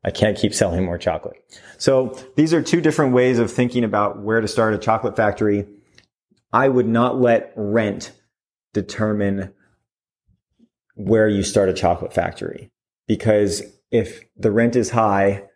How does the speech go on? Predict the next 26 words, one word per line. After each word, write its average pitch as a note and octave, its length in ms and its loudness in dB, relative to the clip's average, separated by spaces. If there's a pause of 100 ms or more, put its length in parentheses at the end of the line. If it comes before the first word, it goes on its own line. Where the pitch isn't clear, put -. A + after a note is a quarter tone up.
(600)
you A2 260 2
should A2+ 320 0
be A2 500 2
in A2 140 2
a G#2+ 60 2
location G2+ 760 0
that F#2 320 0
you G#2 180 0
bring G2+ 240 0
in G2 220 -2
way G2 180 2
more F#2+ 200 -2
revenue. F2 520 -4 (960)
But A#2 120 2
you A#2 60 0
still E3+ 220 2
gotta D#3 220 2
do C#3 120 -2
your C#3 120 2
math. C3+ 340 2
You G2+ 60 -6
still C3 200 0
gotta B2 220 4
crunch B2 280 0
your A2+ 80 2
numbers. - 420 -4